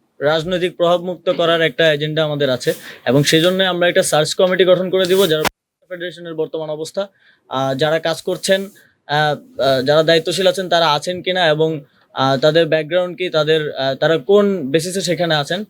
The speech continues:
সেগুলো নিয়ে তারা রিপোর্ট প্রকাশ করবে এবং আমরা, আহ, যা-, যার সাথে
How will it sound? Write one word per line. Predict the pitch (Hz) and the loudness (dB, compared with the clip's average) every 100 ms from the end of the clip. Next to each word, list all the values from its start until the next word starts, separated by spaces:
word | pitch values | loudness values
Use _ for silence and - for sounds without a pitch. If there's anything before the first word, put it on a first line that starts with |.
| _ _ | _ _
সেগুলো | - 175 196 | -4 2 2
নিয়ে | 196 196 | 2 2
তারা | 185 175 | 2 2
রিপোর্ট | 165 170 190 | 2 -2 -2
প্রকাশ | 208 202 | 0 2
করবে | 226 220 | 4 6
এবং | 226 185 185 | 6 2 -2
আমরা, | 185 190 - _ _ _ | 0 0 0 _ _ _
আহ, | 135 143 | 0 2
যা-, | 139 170 160 - 151 123 | 4 2 2 -4 -10 -4
যার | 123 180 | 0 2
সাথে | 185 214 202 220 208 | 2 -2 4 4 2